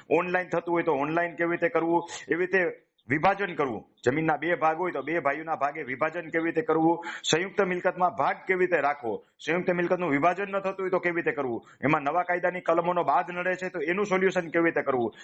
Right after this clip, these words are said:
માપણી કેવી રીતે કરવી, માપણીના કેટલા પ્રકાર હોય, હાથે અરજી કેવી રીતે કરવી, શું ધ્યાનમાં રાખવું જોઈએ,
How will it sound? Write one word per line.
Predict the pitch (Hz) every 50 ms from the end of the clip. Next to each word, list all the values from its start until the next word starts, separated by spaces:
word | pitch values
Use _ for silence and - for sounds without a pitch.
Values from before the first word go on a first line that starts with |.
| - - -
માપણી | 113 131 143 156 - 190 196 202 196
કેવી | 202 196 190 196
રીતે | 185 185 170
કરવી, | - 156 147 139 127
માપણીના | 120 139 147 147 170 175 175 170
કેટલા | 170 175 175 175 185 185
પ્રકાર | 185 185 185 180 185 180 170 160
હોય, | 151 135 117 120
હાથે | 143 - 185 190
અરજી | 185 190 175 185 185
કેવી | 185 190 185 180
રીતે | 180 175
કરવી, | 175 165 156 143 127
શું | 120 - 180 185
ધ્યાનમાં | 160 165 175 185 185 185 180 175
રાખવું | 180 170 - 170 160
જોઈએ, | 143 147 143 135 127